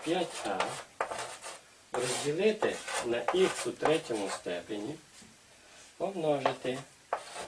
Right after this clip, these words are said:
ікс це розділити на двадцять п'ять мінус а у квадраті дорівнює. Отже, чисельник множимо на чисельник, знаменник множимо на знаменник.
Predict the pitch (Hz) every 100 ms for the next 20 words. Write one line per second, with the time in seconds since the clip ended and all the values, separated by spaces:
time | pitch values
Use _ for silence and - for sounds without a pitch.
0 | - 156 139 107 - - - - - -
1 | 98 98 - 190 - - - - - -
2 | 123 117 - - 95 143 - 196 - -
3 | - - - 104 107 101 - 139 127 -
4 | - - - - - - - 180 202 -
5 | - - - - - - 113 127 160 185
6 | 185 - 95 92 123 147 - - - 151
7 | - 120 - - - - - 127 165 151
8 | 87 - - - - - - - - -
9 | - - - - - 143 156 147 131 -
10 | - - - 160 - 202 165 139 135 127
11 | 117 104 92 90 - - 147 185 190 -
12 | 107 104 147 160 - 117 123 131 127 120
13 | 120 104 - -